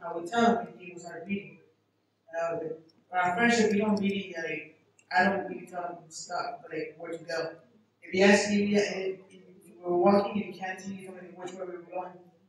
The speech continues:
I don't, "Oh, this way to the left or to the right." And I don't, I don't really hold his hand or, like, grab him on the shoulder. I, I let him walk by himself. Like,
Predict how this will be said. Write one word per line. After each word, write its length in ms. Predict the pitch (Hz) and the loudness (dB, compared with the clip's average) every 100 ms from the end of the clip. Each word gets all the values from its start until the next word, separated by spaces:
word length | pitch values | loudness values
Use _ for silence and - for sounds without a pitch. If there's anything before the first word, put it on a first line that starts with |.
| 165 | -4
I 100 | 165 | -4
don't, 160 | 170 175 | -4 -2
"Oh, 280 | 180 175 175 | 0 0 0
this 200 | 190 185 | -2 -4
way 80 | - | -6
to 200 | 160 160 | -12 -4
the 60 | |
left 420 | 170 185 - - | 2 4 2 -4
or 60 | 165 | -12
to 80 | 160 | -14
the 140 | 156 | -12
right." 240 | 170 170 - - _ _ _ - | -8 -10 -12 -18 _ _ _ -6
And 100 | 196 | -2
I 160 | 196 214 | 0 2
don't, 300 | 233 208 - - - _ _ _ _ _ _ 185 | 2 0 -4 -14 -20 _ _ _ _ _ _ -4
I 80 | 196 | 2
don't 120 | 202 | 4
really 280 | 202 190 185 | 4 4 0
hold 180 | 180 | -4
his 140 | 180 175 | -6 -8
hand 400 | 175 175 - - | -8 -8 -8 -10
or, 60 | 160 156 _ _ | -16 -20 _ _
like, 220 | 170 165 - | -20 -20 -14
grab 260 | 170 170 170 | -8 -6 -8
him 100 | - | -14
on 60 | - - | -20 -16
the 60 | |
shoulder. 500 | - 185 180 - - - _ _ - | -12 -6 -4 -6 -10 -20 _ _ -10
I, 360 | 165 156 135 170 | -6 -4 -4 -2
I 60 | |
let 240 | 185 208 185 | 0 2 2
him 80 | 175 | 2
walk 240 | 175 175 | 2 0
by 60 | 170 | -2
himself. 300 | - 165 160 | -10 -12 -10
Like, 220 | 156 156 | -12 -12